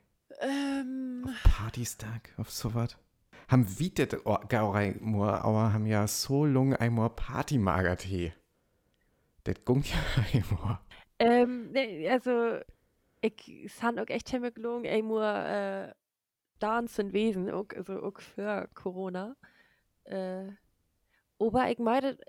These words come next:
Speaker 1: echt auf und tons, dass ich, wann ich abrede, das oder rieren moi oder irgendwas, dass ich mir ganz gratter Musik unmoi. Ähm, an ihn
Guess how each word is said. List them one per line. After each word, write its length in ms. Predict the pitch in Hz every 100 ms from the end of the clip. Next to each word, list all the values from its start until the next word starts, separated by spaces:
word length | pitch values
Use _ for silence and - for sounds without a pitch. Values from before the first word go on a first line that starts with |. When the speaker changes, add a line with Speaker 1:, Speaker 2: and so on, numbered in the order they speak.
| -
Speaker 1:
echt 340 | - 277 - -
auf 140 | 262
und 160 | 269 247
tons, 300 | 247 262 -
dass 120 | 247
ich, 120 | 240 -
wann 180 | 233 233
ich 300 | 226 - -
abrede, 600 | 226 - 226 233 233 233
das 340 | 208 220 226 240
oder 460 | 226 214 214 214
rieren 260 | 208 226 233
moi 400 | 226 226 226 220
oder 440 | 190 208 202 202 - _ _ -
irgendwas, 340 | 214 208 202
dass 120 | 208
ich 100 | 214
mir 100 | 202 196
ganz 280 | 208 -
gratter 360 | - 208 220 220
Musik 380 | 220 214 - -
unmoi. 480 | 226 240 240 247 285 _ - - - _ _ -
Ähm, 720 | 220 214 202 202 196 196 196 _ _ _ _ _ _ _ _ _ _ _ _ - - - - _
an 300 | 214 214 214 - _ _
ihn 720 | 226 240 254 254 254 247 190